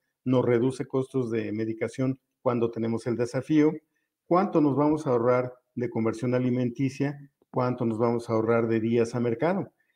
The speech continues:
Eso lo tenemos que incluir dentro de nuestra evaluación del impacto económico que tiene cualquier intervención, como en este caso, una intervención en metafilaxia. Así es que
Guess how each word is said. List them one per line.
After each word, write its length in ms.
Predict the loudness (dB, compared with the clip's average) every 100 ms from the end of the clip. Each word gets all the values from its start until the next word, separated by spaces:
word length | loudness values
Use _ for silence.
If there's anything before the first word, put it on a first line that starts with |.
| _ -2
Eso 220 | 2 4
lo 160 | 2 2
tenemos 400 | 2 4 2 2
que 120 | 2
incluir 540 | 2 2 2 4 4
dentro 440 | 2 -2 -4 -6 -4
de 140 | -4
nuestra 320 | -4 -4 -2
evaluación 880 | 0 0 0 -2 0 2 2 -2 -16 _ _ _
del 540 | 0 4 4 2 -2 -2
impacto 420 | -2 -2 -2 -2
económico 760 | 0 4 4 4 2 -2 -4 _ _ -2
que 120 | 0
tiene 380 | 4 6 6 2
cualquier 320 | -2 0 0
intervención, 840 | 0 0 -2 -2 -4 -4 -4 -8 _ _ -4
como 240 | 0 2
en 80 | 0
este 260 | 0 -2 0
caso, 380 | 0 0 -6 -8 _ _ 0
una 200 | 2 2
intervención 600 | 2 0 0 0 0 0
en 120 | 0
metafilaxia. 760 | -2 -6 -6 -6 -8 -10 -20 _ _ _ _ -8
Así 260 | -6 0 0
es 140 | 0
que 500 | 2 2 2 0